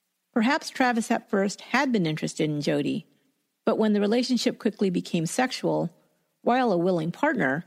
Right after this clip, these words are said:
it made him feel guilty for having sex outside of marriage. Or maybe he decided that Jody wasn't the kind of good Mormon girl he was looking to marry.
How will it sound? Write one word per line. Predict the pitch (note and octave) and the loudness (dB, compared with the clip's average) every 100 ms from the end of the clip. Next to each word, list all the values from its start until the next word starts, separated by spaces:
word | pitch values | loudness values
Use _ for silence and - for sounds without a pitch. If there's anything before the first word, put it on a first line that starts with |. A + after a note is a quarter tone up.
| _ _ _ G#3+ | _ _ _ 0
it | |
made | G#3 B3+ | 2 2
him | C#4+ | 2
feel | A#3+ G#3+ | 0 0
guilty | F#3+ A3 A#3+ - | 2 0 0 -4
for | D#3 F#3 | -4 -2
having | F3 F3 E3+ | 0 0 0
sex | - G#3 - - | 0 -2 -2 -4
outside | - - D3 | -4 -2 -2
of | C#3+ | 0
marriage. | D#3 F3 - G#3 - - _ _ _ - | 0 0 -2 -6 -10 -14 _ _ _ -2
Or | A3 | 2
maybe | A3 D4+ A#3+ F#3+ | 2 2 2 0
he | F#3+ G#3 | 0 0
decided | F#3+ - G#3 G#3+ | 0 0 0 2
that | F3+ G3+ | 0 0
Jody | G#3 A3+ G3+ | 0 2 0
wasn't | F3 F3+ F#3 F3+ | 0 0 2 0
the | F#3 | -2
kind | - F3+ E3 | 0 2 2
of | D#3+ G3+ | -2 -2
good | G3+ F#3 | 0 2
Mormon | F3 G3+ C4 G3 | 2 2 2 0
girl | E3 D#3 D#3 | 0 0 2
he | F3 G3 | 2 0
was | G#3 | 2
looking | G#3 A3+ E3+ E3+ | 0 0 -2 -2
to | F#3+ | 0
marry. | F#3+ G#3+ G3 - | 0 0 -2 -8